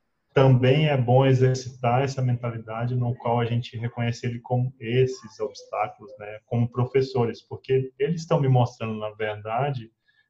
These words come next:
onde é que a compaixão ainda não chega, né? Então, ao invés de,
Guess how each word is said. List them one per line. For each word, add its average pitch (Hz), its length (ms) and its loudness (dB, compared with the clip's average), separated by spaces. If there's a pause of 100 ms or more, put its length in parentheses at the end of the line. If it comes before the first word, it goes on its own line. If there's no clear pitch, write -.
(140)
onde 139 280 2
é 165 100 4
que 165 100 0
a - 60 -2
compaixão 120 720 -2
ainda 120 400 2
não 104 200 -6
chega, 104 420 -10
né? 101 180 -14 (880)
Então, 117 200 0
ao 123 160 4
invés 120 500 2
de, 120 160 -4